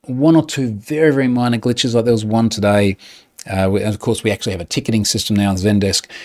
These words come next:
One today where someone said, "Look, I upgraded from ten requests a minute to fifty requests a minute, and it's not worked." And I was all ready to sort of go, "Ah, well, you've probably got another process somewhere that's making too many requests. You're getting re-," No, uh, it's my fault.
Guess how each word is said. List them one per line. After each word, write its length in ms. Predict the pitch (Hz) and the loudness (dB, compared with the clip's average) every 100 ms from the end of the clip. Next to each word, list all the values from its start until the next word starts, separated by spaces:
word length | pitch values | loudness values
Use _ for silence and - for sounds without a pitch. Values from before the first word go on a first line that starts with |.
| - - _ _ _ | -20 -20 _ _ _
One 220 | 123 135 | 0 0
today 320 | 113 110 113 | 0 0 2
where 100 | 107 | 0
someone 280 | 104 113 104 | -4 -8 -8
said, 180 | - 107 | -8 -8
"Look, 140 | 107 | -6
I 60 | 107 | -4
upgraded 540 | 117 117 127 110 104 | -4 -2 0 0 -2
from 160 | - 98 | -6 -8
ten 240 | - 117 | -4 -2
requests 380 | 110 - 110 - | -2 -2 -2 0
a 20 | |
minute 180 | 104 101 | -2 -2
to 60 | 101 | -8
fifty 380 | - 127 - 107 | -2 -2 0 -4
requests 400 | 98 110 98 104 | -2 -4 -2 0
a 20 | |
minute, 300 | 101 98 - _ | 2 0 -2 _
and 120 | - 101 | -4 -2
it's 140 | - | -2
not 200 | 104 - | -6 0
worked." 440 | 104 110 107 - - _ - | 2 2 2 -8 -12 _ -6
And 140 | 110 | 0
I 100 | 107 | 0
was 120 | 101 | 2
all 320 | 117 117 107 | 4 4 2
ready 260 | 101 110 107 | 0 0 0
to 280 | 98 98 95 _ _ _ _ _ _ | 0 -2 -4 _ _ _ _ _ _
sort 260 | - 117 | -4 -2
of 60 | 104 | 0
go, 120 | 113 | 4
"Ah, 200 | 190 156 | 6 6
well, 180 | 117 107 | 2 -2
you've 200 | 98 98 | -4 -10
probably 400 | - 113 107 101 | -8 -8 -8 -6
got 160 | 113 110 | -4 -4
another 220 | 113 107 | -6 -8
process 460 | - 139 - 120 | 0 0 0 -4
somewhere 280 | - 127 117 | -4 -2 -2
that's 100 | 104 | -2
making 200 | 110 101 | -6 -6
too 120 | - | -2
many 140 | 117 104 | -2 -2
requests. 380 | 98 120 107 104 | -2 -2 -2 -2
You're 60 | |
getting 160 | 104 101 | -2 0
re-," 140 | 101 - - - - - - _ | -2 -4 -20 -18 -20 -20 -20 _
No, 120 | 170 190 _ - _ - | -4 -4 _ -20 _ -8
uh, 120 | 143 | -4
it's 120 | 143 117 | -4 -4
my 100 | 120 | -2
fault. 300 | 117 135 | 0 -2